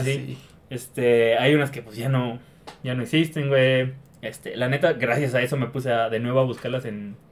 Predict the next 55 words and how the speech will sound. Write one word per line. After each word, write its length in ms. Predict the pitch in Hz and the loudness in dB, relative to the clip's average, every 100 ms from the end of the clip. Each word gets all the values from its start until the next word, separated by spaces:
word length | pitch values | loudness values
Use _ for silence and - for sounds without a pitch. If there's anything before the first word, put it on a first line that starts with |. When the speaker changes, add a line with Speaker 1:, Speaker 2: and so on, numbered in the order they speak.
| - - | -20 -8
Speaker 1:
en 100 | 110 | -2
YouTube. 380 | 127 135 170 - | -2 2 2 2
Speaker 2:
Que 80 | 127 | -2
algunos 320 | 131 135 139 | 0 0 2
ya 120 | 135 | 2
no, 180 | 135 131 | 4 2
ya 100 | 131 | 2
no 80 | 131 | 0
tienen 240 | 135 127 | 0 -2
nada, 220 | 120 120 139 | -2 -2 0
porque 160 | 131 | 0
estaban 240 | 131 143 147 | 0 2 4
en 80 | 135 | 4
MySpace 500 | 135 135 - 135 147 | 4 2 0 2 2
o 40 | 143 | -2
así, 340 | 131 135 139 | -4 -4 -4
Speaker 1:
Sí, 180 | 143 151 | -4 -2
Speaker 2:
algunas. 300 | 190 190 185 | 2 4 2
Speaker 1:
güey, 160 | 143 107 107 120 | 2 -4 -8 -6
MySpace. 680 | 131 - 139 - - 113 - - 147 - | -4 -4 -10 -12 -8 -8 -10 -20 -16 -2
O 100 | 151 | 4
sea, 120 | 156 | 4
por 100 | 165 | 6
eso 100 | 175 | 4
me 60 | 196 | 4
estabas 240 | 165 180 | 6 4
diciendo 220 | 160 185 | 4 0
ahorita 200 | 175 170 | 0 0
que 240 | 156 127 123 | 0 0 -2
Facebook 300 | 160 160 170 | -2 -2 2
lo 140 | 143 | 0
tuviste 240 | 139 139 127 | 0 -2 -2
por 120 | - | -2
tus 100 | - | 0
amigos, 280 | 143 180 160 | 2 2 2
güey. 140 | 131 | 0
Tú 60 | 139 | 0
eras 140 | 156 | 0
de 80 | 143 | 2
MySpace 380 | 131 143 139 147 | 0 -2 -4 -4
mil 220 | 139 139 | -4 -4
por 140 | 135 135 | -6 -6
ciento, 240 | 139 156 | 2 6
Speaker 2:
Ajá, 120 | 165 | 8
Speaker 1:
güey. 140 | 175 147 | 8 8
Speaker 2:
también 180 | 160 160 | 6 6
tenía 180 | 160 | 6
MySpace 380 | 165 170 170 156 | 6 4 4 4
antes 260 | 151 147 147 | 4 4 4
de 220 | 135 135 | 6 6
Facebook, 460 | 139 147 147 143 135 | 8 8 6 4 4
Speaker 1:
<laughs> 0 | |
Speaker 2:
sí. 840 | 143 160 - 165 170 175 165 - - - - - - - - - | 6 6 6 4 4 2 0 -2 -12 -20 -20 -20 -20 -20 -20 -12
Speaker 1:
Nice. 500 | 123 120 120 120 - - - - | -4 0 0 0 -6 -18 -18 -12
Speaker 2:
Sí. 280 | 120 123 | -10 -10